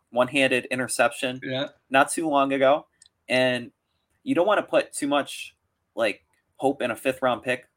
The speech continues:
Speaker 1: but SirVocea Dennis, he's been a really impressive player so far, and it will be interesting to see if Devin White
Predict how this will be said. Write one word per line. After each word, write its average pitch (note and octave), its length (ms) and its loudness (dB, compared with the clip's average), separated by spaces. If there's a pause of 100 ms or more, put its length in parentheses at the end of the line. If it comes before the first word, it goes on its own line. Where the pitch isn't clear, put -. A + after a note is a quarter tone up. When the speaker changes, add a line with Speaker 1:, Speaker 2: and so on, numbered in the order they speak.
(120)
Speaker 1:
but B2 200 4
SirVocea - 500 0
Dennis, B2 260 -2
he's A#2+ 140 -14
been B2 140 -2
a A2+ 40 -6
really A#2 460 -4
impressive A2 480 -4
player A2+ 300 -4
so A#2+ 180 -6
far, A#2 420 0 (400)
and A2+ 260 -4 (100)
it G#2+ 100 -8
will B2 140 -2
be C#3 120 -4
interesting G#2+ 600 -2
to G#2 80 -8
see G#2+ 500 -8 (520)
if A2 180 -2
Devin G#2+ 280 2
White A2 280 2